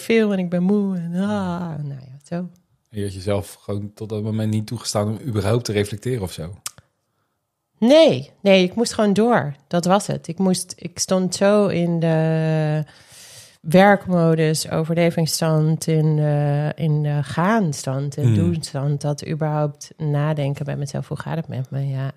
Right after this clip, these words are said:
Speaker 1: daar was helemaal geen ruimte of tijd voor. En ik denk ook niet, ik was, dat was achteraf gezien, ik was überhaupt niet,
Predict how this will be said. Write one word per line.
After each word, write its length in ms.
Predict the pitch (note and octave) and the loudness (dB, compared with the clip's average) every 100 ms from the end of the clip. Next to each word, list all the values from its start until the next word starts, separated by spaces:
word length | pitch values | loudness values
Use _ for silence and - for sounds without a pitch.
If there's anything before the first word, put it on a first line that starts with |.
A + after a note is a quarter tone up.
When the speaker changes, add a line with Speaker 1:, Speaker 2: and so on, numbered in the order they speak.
| D3 | -14
Speaker 1:
daar 180 | C#3+ C#3 | -12 -10
was 220 | C3+ - | -10 -12
helemaal 300 | B2+ C#3 C3 - | -10 -10 -10 -12
geen 360 | C3 C3+ C3+ C3+ _ _ _ _ _ _ _ _ _ _ _ _ | -8 -8 -8 -12 _ _ _ _ _ _ _ _ _ _ _ _
ruimte 520 | - A2+ C3 A#2+ - B2+ | -10 -6 -6 -6 -8 -10
of 100 | - | -10
tijd 280 | B2+ B2+ | -10 -10
voor. 180 | - D3 C#3 | -10 -8 -4
En 120 | F3 | -4
ik 160 | F#3+ F#3 | -4 -2
denk 260 | G#3 G#3+ G#3 | -4 -4 -6
ook 120 | - | -4
niet, 420 | A3 G#3 - - _ _ _ _ _ _ _ _ _ _ _ _ _ _ _ _ _ | -2 -2 -4 -20 _ _ _ _ _ _ _ _ _ _ _ _ _ _ _ _ _
ik 160 | - - | -20 -10
was, 300 | F#3 F3 - - _ _ _ _ _ _ _ _ - | -6 -4 -6 -10 _ _ _ _ _ _ _ _ -8
dat 220 | E3 - | -8 -6
was 100 | C3+ | -8
achteraf 380 | - C3+ - D3 | -6 -6 -4 -4
gezien, 300 | - - D#3+ | -2 -2 -2
ik 120 | E3 | -2
was 200 | G3+ - | -2 -2
überhaupt 440 | G#3+ G3 F#3+ A3 G3+ | -2 -2 0 -2 0
niet, 380 | F3 D#3+ - | -2 -2 -10